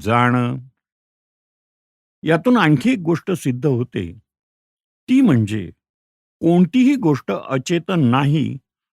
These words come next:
हा अद्वैताचा सिद्धांत अधोरेखित होतो. कर्म करणे हे फक्त पृथ्वीवरच शक्य आहे.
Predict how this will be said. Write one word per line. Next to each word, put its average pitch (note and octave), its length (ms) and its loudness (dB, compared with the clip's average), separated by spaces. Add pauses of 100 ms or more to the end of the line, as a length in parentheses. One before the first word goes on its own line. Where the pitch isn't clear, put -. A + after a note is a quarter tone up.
(120)
हा G3+ 260 -2
अद्वैताचा E3+ 840 -2
सिद्धांत C3 580 -4 (180)
अधोरेखित B2 680 -2
होतो. A#2+ 360 -10 (960)
कर्म C4 280 2
करणे A3+ 380 0
हे G#3 260 4
फक्त G3 260 -4
पृथ्वीवरच G3 760 -2
शक्य - 420 -8
आहे. A2 300 -8